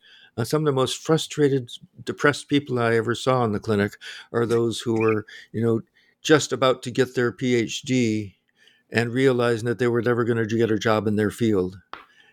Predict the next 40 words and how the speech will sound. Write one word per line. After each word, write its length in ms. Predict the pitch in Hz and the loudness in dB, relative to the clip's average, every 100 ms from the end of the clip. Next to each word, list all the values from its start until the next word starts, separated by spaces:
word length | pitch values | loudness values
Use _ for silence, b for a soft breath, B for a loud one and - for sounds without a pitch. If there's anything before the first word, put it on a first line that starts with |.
| B | B
And 160 | 113 113 | -2 2
should 180 | 139 120 | 2 4
they 240 | 123 113 _ _ _ | 0 -2 _ _ _
continue 420 | - 117 139 160 | -6 -2 0 2
another 280 | 135 123 156 | 2 2 0
couple 260 | 151 170 170 | 0 -2 0
of 60 | |
years 200 | 165 170 | 0 -2
to 80 | - | -4
finish 300 | - 160 160 | -2 0 0
the 100 | 160 | -2
degree 460 | 151 147 165 208 202 | -2 0 0 0 0
or 300 | 113 113 - - | 0 0 -2 -8
not? 380 | 110 135 185 - | 0 2 0 -2
And 120 | 120 - B B - | -12 -12 B B -4
what 160 | 226 | 0
a 40 | 156 | 2
dilemma 520 | 123 104 107 98 90 | 2 2 0 0 -2
to 160 | 104 | -2
be 180 | 92 101 | 0 0
in. 80 | 92 | 2
That's 240 | 135 160 | 2 2
something 320 | - 156 - 95 | 2 -2 -2 -4
that 140 | 92 | 0
is 260 | - 131 120 | 6 6 4
caused 360 | - 95 95 - | 0 0 0 -2
in 100 | 98 | 0
modern 360 | 95 98 98 | 0 0 -2
societies, 720 | - 98 101 95 92 92 90 | -4 -2 2 2 0 -2 -4
you 80 | 101 | -2
know, 220 | 113 151 - B B - | -2 -2 -4 B B 0
being 160 | 117 | 2
trapped, 540 | - - 139 107 - - | 2 0 0 0 -4 -4
pursuing 640 | 104 - 135 127 113 107 | -4 -2 0 2 0 -2
an 120 | 101 | -2
unreachable 640 | 104 101 117 - 107 95 95 | 0 2 2 0 0 0 0
goal. 580 | 104 107 107 90 92 - B B B B | 0 2 2 2 -4 -18 B B B B
I 60 | 120 | -4
finally 320 | - 202 156 | 0 2 2
read 320 | 123 127 110 | 2 0 0